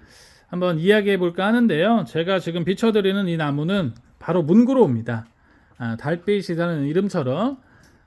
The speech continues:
아, 스스로 빛을 품은 나무, 어, 문구로우고, 자, 제가 이제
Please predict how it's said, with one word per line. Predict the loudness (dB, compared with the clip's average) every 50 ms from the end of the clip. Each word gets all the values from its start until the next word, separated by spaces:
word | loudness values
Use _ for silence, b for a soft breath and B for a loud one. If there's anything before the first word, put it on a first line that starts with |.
| _
아, | -6 -4 -4 -2 -2 -4
스스로 | -4 -4 -4 -2 0 2 2 2 2 2 0 0
빛을 | 0 0 0 0 0 0 0 2 2 2 2 2 0 -2 -4
품은 | -4 -2 2 2 2 2
나무, | 2 2 2 2 2 0 -4 -8 -16 _ -12
어, | -10 -8
문구로우고, | -6 -2 0 2 2 4 4 4 4 4 4 2 2 2 2 0 -6 -12 _ B B B B B B B B B B B B B B B B B B
자, | _ -4 -4 -2 -2
제가 | -2 -2 -2 0 2 2 2 2 2 2
이제 | 2 2 2 4 4 4 4 2